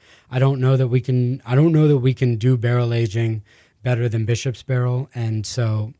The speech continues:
if I've got two options, one's my beer and the other is Bishop's Barrel, and I'm reaching for Bishop's Barrel, then I'm not gonna ask anyone to reach for my beer. So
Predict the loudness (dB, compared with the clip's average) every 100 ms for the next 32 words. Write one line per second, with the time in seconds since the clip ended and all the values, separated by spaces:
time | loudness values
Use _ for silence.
0 | _ _ _ -8 -4 -2 -2 -4 -4 -4
1 | -2 -2 -6 -2 -2 -2 -2 -2 -2 -2
2 | 0 2 2 0 -2 -2 -4 -4 -6 -8
3 | -8 -12 -8 -6 -4 -2 -2 -2 -4 -4
4 | -6 -8 -8 -8 -6 -10 -8 -6 -4 -4
5 | -4 -6 -8 -18 _ -6 -4 -4 -4 -6
6 | -6 -6 -6 -4 -6 -6 -6 -8 -8 -8
7 | -8 -8 -10 -12 -12 -10